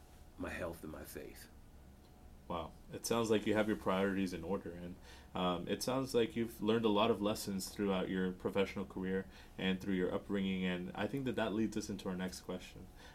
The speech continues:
Speaker 2: Um, you have the Franklin Leadership Foundation. You tell us more about your organization's mission, and how does it complement with your writing?
Speaker 1: That's a great question. I appreciate you. Thank you. Uh, the Franklin Leadership Foundation, uh, has been around since two thousand and eighteen.
Speaker 2: Mm-hmm.
Speaker 1: Uh,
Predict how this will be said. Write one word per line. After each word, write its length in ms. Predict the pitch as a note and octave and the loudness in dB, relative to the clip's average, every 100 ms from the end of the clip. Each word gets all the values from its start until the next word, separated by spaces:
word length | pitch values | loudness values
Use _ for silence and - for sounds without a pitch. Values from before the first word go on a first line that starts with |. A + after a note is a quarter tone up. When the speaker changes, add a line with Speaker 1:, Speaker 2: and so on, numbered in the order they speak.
| - | -2
Speaker 2:
Um, 280 | F2+ F2+ F#2 - | 0 2 -2 -2
you 180 | G2 A#2 | 0 2
have 280 | A#2 A2+ | 2 2
the 80 | G#2 | 0
Franklin 600 | - - G#2+ G#2 - F#2+ F#2 - - | -4 0 2 2 -2 -4 -6 -12 -4
Leadership 500 | F2+ F#2 F2+ - D2+ - - - - | 2 2 2 -2 -6 -10 -18 -18 0
Foundation. 520 | F2+ E2 E2 - - - - - - - | 0 0 -6 -8 -10 -14 -18 -18 -18 0
You 480 | G2+ G#2 G2 F#2 F#2 - - - - | 6 8 8 4 2 -6 -18 -16 2
tell 200 | A2+ C3 | 6 8
us 160 | C#3 | 6
more 180 | A#2 A2 | 4 4
about 360 | G#2 G2+ G2 - | 6 6 4 2
your 160 | G#2 G#2 | 2 4
organization's 760 | G#2 G#2 F#2+ G2 F#2 G2 F#2 | 4 2 0 0 0 -2 -2
mission, 460 | G2 F#2+ - F#2 F#2 | -2 -2 -4 -6 -2
and 260 | F#2+ F#2+ - | -2 -2 0
how 140 | A2 | 0
does 160 | D#3 D3 | 2 0
it 100 | C3+ | 0
complement 440 | D3 C3+ C3 C3+ | -2 0 0 0
with 200 | A#2 - | 0 0
your 80 | A2+ | 0
writing? 360 | G2 F#2 E2 D#2+ - - - | 2 0 -4 -10 -16 -18 -6
Speaker 1:
That's 160 | - - | -2 -2
a 40 | |
great 240 | G#2 G2+ F#2+ | 0 0 0
question. 460 | G#2 G2 - G2 | -2 -2 -2 -2
I 60 | F#2 | -2
appreciate 520 | F#2 A#2+ F#2+ G2+ E2+ | 0 0 0 -2 -2
you. 60 | F#2+ | 0
Thank 320 | A2 A#2 - | 2 2 2
you. 200 | F#2+ F#2 | 2 4
Uh, 180 | F#2 F#2 | 2 0
the 80 | G#2 | 2
Franklin 340 | - F#3+ D3+ | 6 8 8
Leadership 320 | C3 C#3 C3+ | 8 8 4
Foundation, 920 | - G#2+ G2 F#2+ G2 F#2+ - G2 F#2 F2+ | 4 4 4 4 4 4 2 2 0 -2
uh, 60 | |
has 160 | F#2 - | -6 -4
been 140 | G2+ | 0
around 320 | G#2 G2 F#2+ F#2 | 2 2 2 0
since 260 | - F2 | -4 -6
two 140 | - G#2+ | -4 -4
thousand 440 | F#2+ F#2 F2+ F2+ | 0 0 -2 -6
and 120 | E2 | -6
eighteen. 480 | E2 D#2+ D#2 D2+ D2+ | -6 -6 -8 -8 -8
Speaker 2:
Mm-hmm. 420 | - E2 E2 - | -8 -8 -10 -4
Speaker 1:
Uh, 140 | F#2+ | -2